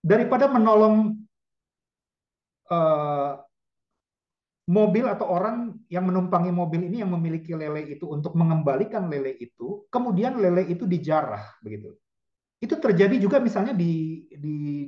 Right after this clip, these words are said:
di Jogja kalau tidak salah ya. Ada sebuah truk bawang atau apa, mobil pick up yang berisi bawang ya. Ini waktu acara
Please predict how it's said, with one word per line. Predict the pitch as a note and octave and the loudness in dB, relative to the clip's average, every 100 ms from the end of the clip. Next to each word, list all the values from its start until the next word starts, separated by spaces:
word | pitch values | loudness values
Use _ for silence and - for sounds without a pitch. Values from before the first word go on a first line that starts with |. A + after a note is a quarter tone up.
| C#3+ | -10
di | D3+ | -4
Jogja | E3+ G3 D3+ C#3 | -2 -2 -2 -4
kalau | B2 | -4
tidak | A#2 A#2+ | -8 -10
salah | A2 A2 F#2 F#2 | -8 -8 -8 -10
ya. | A2 D#3+ _ _ _ _ _ _ _ _ _ _ _ | -16 -18 _ _ _ _ _ _ _ _ _ _ _
Ada | - E3 G#3+ | -4 0 2
sebuah | G#3+ G3+ E3+ E3+ D#3 D#3 - - - _ _ _ _ _ _ | 2 0 2 4 2 0 -6 -20 -20 _ _ _ _ _ _
truk | F3 - D3+ | -4 -4 -2
bawang | C#3+ A#2+ A#2 F#3+ | -2 0 -2 -4
atau | D#3 C#3 C3+ C#3 B2 | -6 -4 -4 -4 -8
apa, | A#2+ G#2 G2 A#2 | -8 -6 -8 -8
mobil | C3 C3 C#3 C#3 | -8 -6 -6 -6
pick | D#3+ | -8
up | D#3+ D#3 | -8 -8
yang | C#3+ C#3 | -8 -8
berisi | D3 - C3 | -10 -10 -10
bawang | A2 F#2 G#2 F#3+ G3 | -6 -6 -6 -6 -8
ya. | B2+ F3 - _ _ _ _ _ _ _ _ C#3+ | -10 -12 -14 _ _ _ _ _ _ _ _ -4
Ini | G3 | -2
waktu | E3+ - C#3 | -2 -2 -6
acara | C#3 D3 C#3+ C3+ C3+ - | -4 -2 0 0 -2 -6